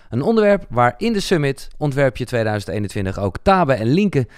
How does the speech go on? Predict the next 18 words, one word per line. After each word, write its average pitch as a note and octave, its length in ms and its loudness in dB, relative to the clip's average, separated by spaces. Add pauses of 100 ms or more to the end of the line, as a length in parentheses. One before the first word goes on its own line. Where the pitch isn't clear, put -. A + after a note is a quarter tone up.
(160)
nog A2+ 240 -4
een G#2+ 120 -2
zinnige G#2+ 400 -2
bijdrage E2+ 580 -2
aan E2 220 -6
weten D#2+ 280 -6
te - 60 -14
geven. D#2+ 360 -8 (220)
In F3+ 160 -2
totaal F#3+ 460 4
dus D3+ 280 -2 (100)
vierentwintig E3 1160 -2
lessen. G#2+ 420 0 (480)
Eh, G2+ 120 -4
je G2+ 80 -2
vindt C3+ 220 0
ze B2+ 80 -4
hieronder E3 480 2